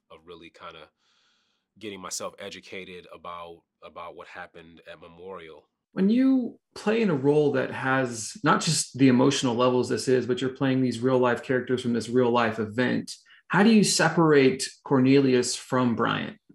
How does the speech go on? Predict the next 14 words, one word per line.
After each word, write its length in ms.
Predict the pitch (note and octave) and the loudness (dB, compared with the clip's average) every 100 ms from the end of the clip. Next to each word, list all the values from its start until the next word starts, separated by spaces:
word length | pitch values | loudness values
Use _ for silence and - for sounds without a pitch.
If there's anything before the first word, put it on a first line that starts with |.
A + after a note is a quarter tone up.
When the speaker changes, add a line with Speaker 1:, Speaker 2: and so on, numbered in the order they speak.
| _ | _
Speaker 1:
Wow. 380 | - G#2 G#2+ D#2 _ _ _ _ _ G2+ | -18 -14 -12 -14 _ _ _ _ _ -16
Yeah. 320 | G#2 A#2+ F2 _ _ _ | -12 -10 -12 _ _ _
I'm, 300 | G2 A2+ C3+ - | -12 -12 -12 -14
I'm 160 | A2 C3+ | -14 -14
a 60 | |
big, 400 | A2 A2+ A#2+ G#2 _ _ _ - | -16 -14 -14 -16 _ _ _ -20
I'm 140 | A2 | -18
a 60 | A2+ | -18
big 400 | F#2+ A2+ G#2+ _ _ | -14 -14 -14 _ _
advocate 540 | F#2+ G2 G2 - G2 | -18 -18 -20 -20 -18
of, 340 | F#2 F#2 F2+ E2+ E2 _ - | -16 -14 -16 -20 _ _ -20
of, 220 | F2 E2+ _ - | -20 -20 _ -20
of 180 | F#2 E2+ | -20 -20
meditation. 760 | F#2+ F2+ - F#2 F#2 A#2 C3+ | -20 -20 -20 -18 -16 -16 -18